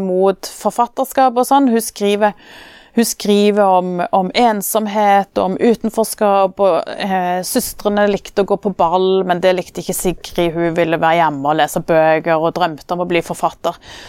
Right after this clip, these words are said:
Så, så de brevene har bare vært, eh, eh, regnet som et sånn innblikk i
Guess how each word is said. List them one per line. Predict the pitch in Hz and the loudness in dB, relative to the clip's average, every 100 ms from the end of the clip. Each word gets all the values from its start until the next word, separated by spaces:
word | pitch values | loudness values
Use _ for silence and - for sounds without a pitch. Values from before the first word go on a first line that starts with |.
| - | -12
Så, | - 254 - | -2 -2 -2
så | - 254 | -6 -4
de | 208 247 | 0 -2
brevene | 226 196 196 247 | 2 0 2 0
har | 254 | 0
bare | 208 190 202 | 0 0 -2
vært, | 196 - - 220 | -4 -8 -6 0
eh, | 202 190 190 - _ _ _ _ _ - - | 0 0 -6 -12 _ _ _ _ _ -10 -2
eh, | 196 185 | 0 2
regnet | 190 214 180 208 | 2 0 -2 -4
som | 226 196 | -4 -4
et | - | -4
sånn | 202 | -4
innblikk | - 190 156 226 226 | -2 -4 -2 -2 -4
i | 208 202 | -2 0